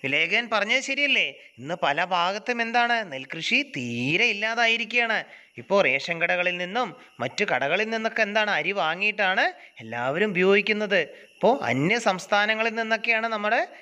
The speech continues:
കേരളത്തിലേക്ക് എന്ത് വരുന്നത്? ആ, അരി വരുന്നത്. അപ്പോൾ നെൽകൃഷി ഇല്ലാതായപ്പോൾ എന്തായി? പത്തായങ്ങളുടെ ആവശ്യവും ഇല്ലാതായി എന്നാണ് ലേഖകൻ നമ്മളോട് പറയുന്നത്. മനസ്സിലായോ?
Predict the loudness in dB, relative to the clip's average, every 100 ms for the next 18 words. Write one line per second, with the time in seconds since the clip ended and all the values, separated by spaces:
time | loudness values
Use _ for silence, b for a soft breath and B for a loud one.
0 | B -2 0 -2 0 0 0 -2 -2 -4
1 | -4 -4 0 2 2 0 B B -10 -2
2 | 2 6 6 4 -2 -8 -6 -2 -2 -2
3 | -2 2 2 2 -4 -8 -8 -10 -6 -4
4 | 0 2 2 0 -4 0 0 2 2 2
5 | 0 -2 0 2 2 0 -6 -12 B B
6 | -14 -6 0 2 0 0 0 0 -2 -8
7 | B -10 -6 -4 -4 -2 2 2 2 0
8 | 0 0 2 2 0 -6 -6 -2 -2 -2
9 | -6 B -2 0 0 0 -4 -4 -6 -4
10 | 0 0 -2 -4 -2 0 0 -2 -6 -8
11 | -8 -2 0 2 0 -4